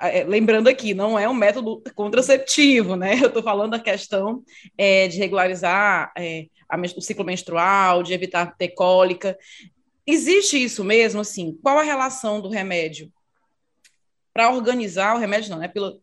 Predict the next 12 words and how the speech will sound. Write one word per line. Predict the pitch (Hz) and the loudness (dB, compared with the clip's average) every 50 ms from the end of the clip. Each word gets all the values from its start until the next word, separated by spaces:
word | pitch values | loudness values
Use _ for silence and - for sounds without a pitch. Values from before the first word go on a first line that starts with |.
| _ _ | _ _
pílula | - 214 202 185 170 175 | -10 -8 -8 -6 -6 -6
anticoncepcional, | 180 180 180 - 190 175 175 165 - - 185 170 165 160 160 - - - _ _ _ | -6 -8 -10 -12 -12 -12 -12 -12 -12 -14 -12 -8 -8 -8 -8 -10 -18 -20 _ _ _
pra | _ 220 220 247 | _ 2 2 2
organizar | 247 226 220 220 208 190 180 208 208 226 | 2 0 -2 -2 -2 -4 -4 -2 -2 -2
o | 233 | -2
ciclo | 226 - 226 208 202 190 | -6 -10 -12 -10 -10 -10
menstrual, | 175 175 170 - 170 160 165 180 202 208 208 208 202 | -10 -10 -10 -10 -8 -6 -4 -2 0 0 0 -2 -2
se | - 208 | -8 -10
realmente | 202 202 202 202 196 190 165 | -10 -8 -8 -8 -8 -10 -10
diminuir | 180 196 190 185 180 170 | -12 -12 -10 -6 -6 -6
as | 160 160 - - | -6 -6 -8 -8
cólicas? | - 202 190 208 214 208 202 202 - 202 202 - | -4 -2 0 0 0 -2 -4 -6 -10 -12 -14 -14